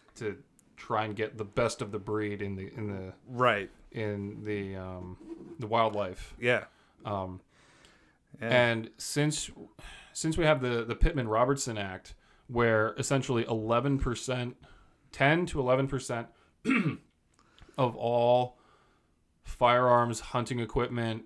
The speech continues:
Speaker 1: ammo purchases go right to maintaining and forwarding conservation causes.
Speaker 2: Yeah.
Speaker 1: Uh, we're literally doing more for conservation and the environment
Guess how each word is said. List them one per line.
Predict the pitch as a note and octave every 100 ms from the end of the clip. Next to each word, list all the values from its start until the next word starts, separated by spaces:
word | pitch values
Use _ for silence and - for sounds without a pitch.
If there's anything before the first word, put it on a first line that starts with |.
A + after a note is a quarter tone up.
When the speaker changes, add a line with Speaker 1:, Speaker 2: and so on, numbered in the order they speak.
| _ -
Speaker 1:
ammo | A2+ A#2
purchases | G#2 A2+ G#2+ A2+ - G#2+ G#2
go | - C#3+ B2+ A2
right | G#2+ A#2 A#2+ -
to | - C3+ C3 A2+ G#2+ - _ _ _ A#2+
maintaining | A#2 A#2 A#2+ A#2+ A#2 A2+ A2 G#2 _ _ _ -
and | A2+ G#2+ G#2 G2
forwarding | - C#3 C3+ B2 A2+
conservation | A#2+ A2 A2 G#2 C#3+ D#3 C3
causes. | A2+ G2 G2 F#2 F#2+ G2 -
Speaker 2:
Yeah. | A2+ B2 G#2 - _ B2
Speaker 1:
Uh, | G#2+ G2+ -
we're | A#2+ D#3 E3+
literally | C3 A#2+ C3+ E3+ D3+ B2+ A#2
doing | A#2 C3 A2
more | G#2+ A#2+
for | C3
conservation | C3 C3+ C3+ B2+ A#2 A#2+ C#3
and | B2 A2+
the |
environment | G#2 G2+ A#2+ A#2 G#2+ F#2+